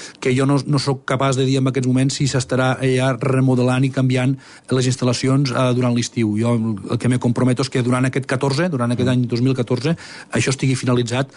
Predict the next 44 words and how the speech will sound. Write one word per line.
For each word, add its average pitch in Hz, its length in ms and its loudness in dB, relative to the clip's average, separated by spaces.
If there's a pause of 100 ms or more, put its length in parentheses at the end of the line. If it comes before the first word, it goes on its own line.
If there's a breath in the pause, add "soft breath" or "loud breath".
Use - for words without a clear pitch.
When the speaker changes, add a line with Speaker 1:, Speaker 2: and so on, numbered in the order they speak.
(140)
Speaker 1:
als 113 200 0
nou 127 160 2
pobles 123 280 0
que 131 100 -4
hi - 40 -2
participem, 120 560 0 (340 loud breath)
i 120 140 2
aquesta 117 340 -2
és 117 40 0
la 120 120 2
meva, 113 400 2
aquesta 110 260 -2
és 120 60 2
la 120 80 2
meva 113 640 2
dèria 123 680 0
i 139 60 2
aquesta 123 300 -2
és - 40 -2
la, 123 240 2
l'estratègia 113 440 -2
que 107 60 -2
estem 104 200 -2
seguint. 95 260 -2
Speaker 2:
Mm. 95 160 -2 (640 loud breath)
Bé, 139 220 2
deixi'm 143 300 0
tornar 143 880 0
altre 131 280 0
cop 123 160 0
al, 117 560 2 (120)
al 120 180 0
darrer 120 240 2
ple 123 160 0 (220)
del 107 720 2
Consell 113 220 0
Comarcal 117 380 2
de 120 80 4
la 117 120 2
Ribera 117 280 2
d'Ebre, 120 200 2
on 156 140 2
també 120 340 2
allí 135 360 2